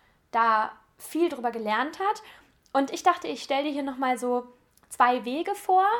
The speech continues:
die jeweils drei Schritte enthalten, wie ich das mache und wie ich das auch gelernt habe. Und dieser erste,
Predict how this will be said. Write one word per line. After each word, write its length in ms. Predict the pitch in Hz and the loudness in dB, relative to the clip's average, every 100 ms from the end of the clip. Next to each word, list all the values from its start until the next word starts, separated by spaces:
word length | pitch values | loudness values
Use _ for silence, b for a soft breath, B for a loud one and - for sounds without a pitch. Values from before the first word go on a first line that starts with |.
| 480 | -4
die 100 | 247 | -6
jeweils 340 | 247 240 240 - | -2 -2 -2 -4
drei 240 | 226 226 | 4 4
Schritte 360 | 240 - 330 - | 2 -4 -4 -4
enthalten, 600 | 240 226 226 233 233 294 370 B B B B B | -6 -4 -2 -2 -2 -4 -6 B B B B B
wie 420 | 233 294 302 320 - - | -2 0 0 -2 -4 -2
ich 180 | 453 | 0
das 160 | 233 - | -2 -8
mache 400 | 196 - 220 320 - _ _ | -10 -4 -4 -4 -10 _ _
und 260 | 262 269 262 | 0 0 0
wie 80 | 254 | -10
ich 140 | 262 | -4
das 240 | 269 269 | -4 0
auch 340 | - 233 - - | 0 0 -2 -4
gelernt 440 | 311 233 196 - | -2 -2 -4 -12
habe. 300 | - - - - _ - | -10 -10 -12 -18 _ -2
Und 300 | 262 262 262 - _ _ _ _ _ _ _ _ _ 254 | 0 -2 -6 -18 _ _ _ _ _ _ _ _ _ -4
dieser 320 | 233 226 226 | 0 0 4
erste, 340 | 269 403 - | 4 4 0